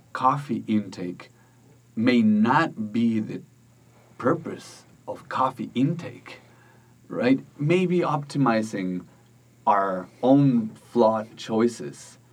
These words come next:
isn't what choosing is about, right? It's, isn't what choosing brings to us. Um,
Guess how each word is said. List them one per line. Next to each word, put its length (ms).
isn't 360
what 160
choosing 540
is 160
about, 400
right? 220
It's, 180
isn't 380
what 180
choosing 640
brings 640
to 220
us. 360
Um, 600